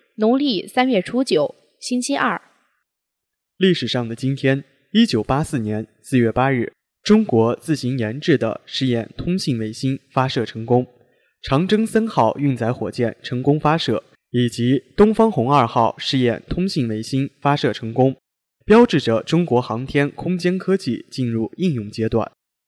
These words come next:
Speaker 2: 成为世界上第五个能够研制和发射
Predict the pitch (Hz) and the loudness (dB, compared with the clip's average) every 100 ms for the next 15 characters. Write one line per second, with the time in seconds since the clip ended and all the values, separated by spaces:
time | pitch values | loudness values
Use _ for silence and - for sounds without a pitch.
0 | _ - 165 180 170 202 190 170 156 123 | _ -4 0 4 4 2 0 2 2 4
1 | 123 143 170 127 131 123 110 127 131 110 | 0 2 2 2 2 0 -2 0 2 2
2 | - 117 127 165 180 113 - 123 127 175 | 0 -2 0 0 0 0 -2 0 2 2
3 | 196 - 113 | 2 2 0